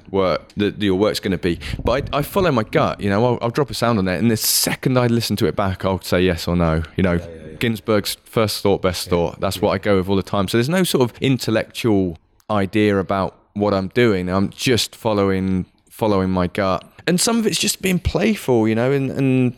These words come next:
Speaker 2: Mm.
Speaker 1: you know, just thinking, "Oh, what would happen if I drop this on it or drop that on it?" Knowing full well that I don't have,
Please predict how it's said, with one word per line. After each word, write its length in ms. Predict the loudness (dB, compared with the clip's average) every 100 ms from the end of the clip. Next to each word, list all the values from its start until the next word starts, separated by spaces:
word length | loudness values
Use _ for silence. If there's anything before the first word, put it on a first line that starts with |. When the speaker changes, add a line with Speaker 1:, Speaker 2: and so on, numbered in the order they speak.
| -8
Speaker 2:
Mm. 80 | -4
Speaker 1:
you 80 | 0
know, 140 | 2
just 300 | 2 0 0
thinking, 400 | 0 0 0 -2 -2
"Oh, 380 | -4 -2 0
what 340 | -2 -2 -2 0
would 80 | 0
happen 300 | 0 2 0
if 140 | 2
I 140 | 0 0
drop 520 | 0 -2 -2 -16 _
this 280 | -2 0 0
on 140 | 0
it 60 | 0
or 260 | 2 2 2
drop 340 | 0 -2 0
that 220 | 0 2
on 160 | 2 0
it?" 100 | -2 -6
Knowing 440 | -2 2 2 0
full 260 | -2 -2 0
well 240 | 2 2
that 80 | 2
I 80 | 2
don't 160 | 2
have, 160 | 0